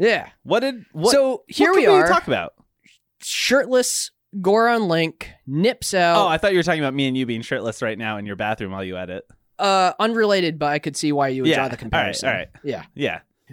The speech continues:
Speaker 1: Um,
Speaker 2: You have some Goron level nips.
Speaker 1: Yeah. So here's what's going on.
Speaker 2: <laughs> Sorry, <laughs> I fucking hated that.
Speaker 1: Here's what's happening.
Speaker 2: Talk to me.
Speaker 1: We stand in front of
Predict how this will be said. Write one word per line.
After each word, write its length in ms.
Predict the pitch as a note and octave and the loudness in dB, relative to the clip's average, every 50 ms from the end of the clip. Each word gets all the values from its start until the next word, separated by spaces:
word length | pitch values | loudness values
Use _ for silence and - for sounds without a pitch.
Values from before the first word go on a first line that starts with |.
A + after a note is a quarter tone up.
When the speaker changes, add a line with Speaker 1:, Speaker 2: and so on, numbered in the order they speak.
| - - | -6 -2
Speaker 1:
Um, 340 | F3+ F3 E3 E3 E3 D#3+ D#3 | 0 2 2 2 2 2 2
Speaker 2:
You 60 | A3+ | 0
have 100 | B3 - | 0 0
some 200 | - C3+ A#2+ A2 | -2 -6 -6 -4
Goron 400 | - - C3 C3+ B2+ A#2 G#2+ G#2+ | -2 0 2 2 2 2 0 -2
level 220 | G#2 G2+ F#2+ F#2 F#2 | -2 -4 -4 -6 -8
nips. 520 | G2 A#2+ A2+ G2+ - - - - - - - | -8 -6 -6 -6 -8 -8 -10 -10 -10 -6 -2
Speaker 1:
Yeah. 240 | E3 E3+ C3+ G2 - - _ _ _ - - - - _ _ _ _ _ _ _ | 0 0 0 -2 -6 -14 _ _ _ -20 -20 -20 -20 _ _ _ _ _ _ _
So 180 | - - A3+ | -2 0 2
here's 220 | G#3+ C4+ D4+ D4+ D4 | 2 2 2 2 2
what's 160 | C#4 C4+ - | 0 0 2
going 200 | B3 A3 F#3+ D#3 | 0 0 2 0
on. 240 | C3+ G2+ E2+ F2+ - - - - - - | -2 -4 -8 -10 -12 -12 -12 -12 -14 -18
Speaker 2:
<laughs> 300 | - - - D4+ C#4 G#3+ | -20 -10 -4 -2 -2 -2
Sorry, 320 | - - C#3 G#2 G2 B2+ - - | -2 -2 -4 -4 -4 -4 -6 -6
<laughs> 60 | - | -4
I 120 | - A3+ G#3+ | -2 -2 -2
fucking 680 | - - G#3 E3 - - D#3 - - - D3+ C#3+ D#3 - - | -2 -2 -4 -4 -2 -4 -6 -6 -6 -10 -12 -12 -12 -14 -10
hated 420 | - - G#2+ G2+ F#2 G#2 G#2+ A2 | -8 -6 -6 -6 -6 -8 -8 -6
that. 340 | C#3+ - - D#3+ - - - | -6 -4 -2 -4 -4 -2 0
Speaker 1:
Here's 240 | - A#3+ C4 B3+ A#3 | 2 2 2 4 2
what's 160 | B3 A#3+ A3 | 2 2 2
happening. 440 | G#3 E3+ D#3 D#3 - B2 A2 C3 D3 | 2 0 0 -2 -4 -6 -6 -4 -2
Speaker 2:
Talk 240 | F#3 A3+ G#3 F3+ - | -2 -2 -2 -2 -4
to 80 | - | -8
me. 220 | A#2+ G#2+ G#2+ A2 - _ - - - _ _ - - _ _ - B3+ - - - - _ _ - | -8 -6 -8 -10 -10 _ -20 -20 -20 _ _ -20 -20 _ _ -20 -20 -20 -18 -20 -20 _ _ -2
Speaker 1:
We 100 | G3+ A3 | -2 0
stand 500 | - - - - - A#3+ B3 B3+ C4+ C#4 | 0 0 -2 0 0 2 2 2 2 0
in 100 | B3 A#3 | -2 -2
front 440 | - - F#3+ E3 D3 C#3+ D3 - - - - - - - _ _ _ _ _ _ - | 0 0 0 2 2 0 -2 -6 -10 -18 -20 -20 -20 -20 _ _ _ _ _ _ -2
of 400 | E3 E3 D#3+ D#3+ D#3 D3+ D3 | 0 2 2 2 0 -2 -6